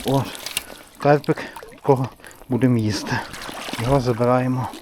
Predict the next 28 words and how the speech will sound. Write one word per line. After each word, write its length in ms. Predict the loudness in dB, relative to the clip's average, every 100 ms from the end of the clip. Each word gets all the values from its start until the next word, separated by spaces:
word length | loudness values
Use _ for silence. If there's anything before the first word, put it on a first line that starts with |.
| -18 -20 -20 _ _ -6
в 40 |
велику 420 | 0 0 0 -6 -6 -8
бочку. 480 | -4 -4 -4 0 0 0 -20 -20 -20 -20 -20 -20 -16
От 100 | -6
ще 160 | -2
щось 160 | -2 -4
пливе, 340 | -6 -4 -2
товстолоб, 640 | -2 -4 -4 -6 -4 -4 -6
який 220 | -12 -8
не 120 | -8 -6
дав. 280 | -4 -4 -2 -4 -2
Так, 300 | -2 -2 4
амур. 320 | 4 6 4 2 0 -2 -4 -6 -8 -10 2
О, 220 | 6 8 6 0 -10 -12 -14 -14 -12 -10 -4
товстолоб, 600 | -2 -2 2 8 8 6 -8 -14 -18 -14 -8 -2
амур 300 | 2 6 6 4 -6
і 60 |
короб. 280 | -4 4 4 4 -8 -12 -12 -14 -12 0
Ну, 80 |
не 80 | 4
знаю, 240 | 8 8 6
чи 80 |
того 220 | 4 6 8
амура 260 | 8 8
будемо 340 | 6 6 6 6
їсти, 240 | 4 -2
чи 140 | 0
випускати. 480 | -2 -2 -4 -2 -4